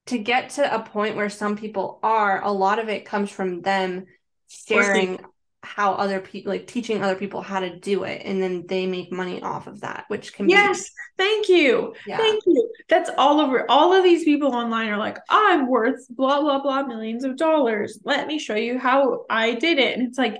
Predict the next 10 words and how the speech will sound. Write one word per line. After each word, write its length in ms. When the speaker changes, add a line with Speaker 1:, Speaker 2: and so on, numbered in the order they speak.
Speaker 2:
yes, 520
but 340
also 320
Speaker 1:
It's 120
like 100
a 100
thousand 440
dollar 240
course 520
or 300